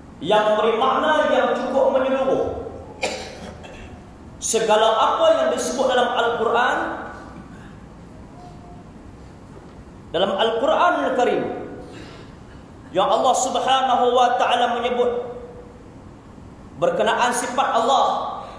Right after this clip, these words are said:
berkenaan kekuasaan Allah Subhanahu wa taala, yang mana terdapat dalam iaitu Ar-Rahmanur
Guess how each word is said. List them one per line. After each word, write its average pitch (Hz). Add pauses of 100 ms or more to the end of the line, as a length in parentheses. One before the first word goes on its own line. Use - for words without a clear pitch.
(1200)
berkenaan 247
kekuasaan 262
Allah 269
Subhanahu 254
wa 226
taala, - (1500)
yang 190
mana 208
terdapat 220 (140)
dalam 202 (140)
iaitu 196
Ar-Rahmanur 190